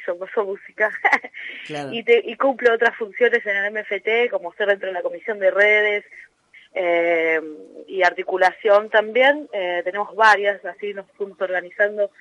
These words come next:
Speaker 1: desde el año dos mil ocho, desde dos mil dieciocho. Eh,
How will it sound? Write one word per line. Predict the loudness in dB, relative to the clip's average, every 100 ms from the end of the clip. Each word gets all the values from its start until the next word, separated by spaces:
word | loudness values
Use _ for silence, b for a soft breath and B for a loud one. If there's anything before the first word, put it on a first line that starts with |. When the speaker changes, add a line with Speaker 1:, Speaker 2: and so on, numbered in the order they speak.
| B B _
Speaker 1:
desde | -4 -2
el | 0
año | 0 -2
dos | -8
mil | -8 -2
ocho, | -2 -2 -6 -4
desde | -2 -2 -4 -8
dos | -4 -4 -4
mil | -8 -10
dieciocho. | -10 -4 -4 -4 -8 -16 _ B B B B -4
Eh, | 2 4 4 0 -2 -4